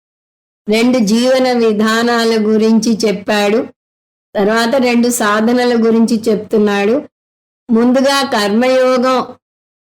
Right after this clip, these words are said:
గురించి చెప్తున్నాడు. కర్మయోగంలో మూడు అంశాలు చెప్పాడు. కర్మను మానటం వల్ల మోక్షం రాదు, కర్మ మానటం అసాధ్యం,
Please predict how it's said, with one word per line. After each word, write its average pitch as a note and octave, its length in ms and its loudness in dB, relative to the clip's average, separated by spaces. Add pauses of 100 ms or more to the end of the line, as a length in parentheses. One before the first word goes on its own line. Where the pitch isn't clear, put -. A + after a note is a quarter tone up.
(260)
గురించి A#3+ 400 0
చెప్తున్నాడు. A3 680 0
కర్మయోగంలో B3 1120 0
మూడు B3+ 380 0
అంశాలు A3+ 580 0
చెప్పాడు. G#3 380 -2 (480)
కర్మను A#3+ 440 0
మానటం A#3+ 680 0
వల్ల A#3+ 260 0
మోక్షం A3 600 -2
రాదు, A3 420 0 (500)
కర్మ G#3+ 340 2
మానటం A3 800 0
అసాధ్యం, A3 800 0